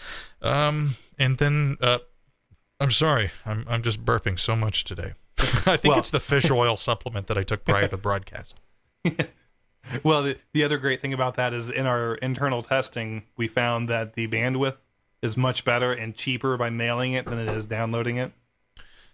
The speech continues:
Speaker 1: I know.
Speaker 2: So we're able, <clears throat> we're able to achieve bandwidth rates of nine to ten megs per mile.
Speaker 1: I think it was in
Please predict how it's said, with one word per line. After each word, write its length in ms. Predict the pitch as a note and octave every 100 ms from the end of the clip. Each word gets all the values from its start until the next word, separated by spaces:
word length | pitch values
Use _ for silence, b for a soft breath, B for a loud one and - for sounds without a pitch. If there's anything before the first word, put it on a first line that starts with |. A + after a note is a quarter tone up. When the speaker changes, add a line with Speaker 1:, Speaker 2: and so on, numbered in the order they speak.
| b -
Speaker 1:
I 100 | B3+
know. 240 | C4+ B3 G3+
Speaker 2:
So 40 |
we're 140 | C3+
able, 260 | C3 B2+ A2 - F#3+
<clears throat> 240 | C#3+ - -
we're 120 | B2+
able 180 | B2 A#2+
to 140 | B2
achieve 460 | A#2 - A#2+ A2 G#2+ _ -
bandwidth 500 | C3 B2 A#2 A2+ A2+
rates 340 | A#2+ A2 A2+ A2
of 240 | A2 - - _ _
nine 260 | C#3 D3 F3
to 60 | D3
ten 260 | D#3 C#3+
megs 360 | C3+ B2+ A#2 -
per 140 | -
mile. 420 | A#2 A2+ G2+ G#2 - B B -
Speaker 1:
I 60 |
think 200 | F3 C#4+
it 80 | B3
was 140 | D#3
in 320 | C#3 C3 B2+